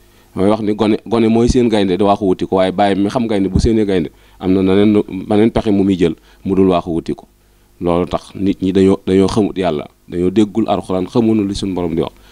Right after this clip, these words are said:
Loolu moo tax. Su ko defee nag, loolu jàngoro jëm ni jural mooy ñooñi nga xamante ni ni ñooy laaj réew mi, te programme yi ñu yor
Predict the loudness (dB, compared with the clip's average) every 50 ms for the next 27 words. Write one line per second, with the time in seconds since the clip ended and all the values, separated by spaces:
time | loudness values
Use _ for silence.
0 | -20 -20 -12 -4 -2 0 0 0 0 -2 -6 -6 -4 -2 -2 -2 -2 -4 -10 -12
1 | -14 -20 _ -20 -20 -20 -20 -20 -20 -20 -20 -20 -20 -20 -20 -20 -20 -20 -20 -20
2 | -20 -12 -2 0 2 2 2 2 2 2 2 0 -2 -4 _ -18 _ -20 _ _
3 | _ _ _ _ _ _ _ _ _ _ -12 -6 -2 0 0 0 0 -2 -4 -8
4 | -14 -20 _ -4 -2 0 0 2 0 0 -2 -2 -4 -6 -4 -4 -6 -4 0 2
5 | 2 2 0 -2 -10 _ _ _ _ _ _ _ _ _ _ _ _ _ _ -4
6 | 0 2 4 4 4 4 2 0 0 0 2 2 2 2 2 4 4 2 2 0
7 | -2 -6 -6 -4 -2 0 0 0 -2 -2 -2 -2 0 0 0 0 -2 -2 -4 -6
8 | -2 0 2 2 2 2 0 -2 -2 -4 -4 -4 -4 -4 -6 -8 -12 _ _ _
9 | _ _ _ _ _ _ _ _ _ _ _ _ _ _ _ _ _ -4 -4 -4
10 | -2 0 -2 -2 -2 -2 -2 -2 -2 0 0 -2 0 0 2 2 4 4 4 4
11 | 2 0